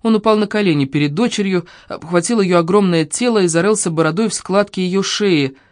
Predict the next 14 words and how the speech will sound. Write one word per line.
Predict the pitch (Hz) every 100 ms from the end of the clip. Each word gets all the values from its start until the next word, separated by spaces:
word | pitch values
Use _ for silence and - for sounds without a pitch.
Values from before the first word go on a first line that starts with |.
| _ _
после | - 143 143
чего | 160 143
поднялся | 151 147 220 247 233
и |
со | 185 160
слезами | 156 143 214 185
на | 160
глазах | 143 143 175 -
выбежал | 151 151 147 151
прочь. | - 156 143 131 - - _ _ _ _ _ _ _ _ _ _ -
Последовали | 143 180 165 170
ещё | 175 -
две | 135 135
схватки. | - 135 120 -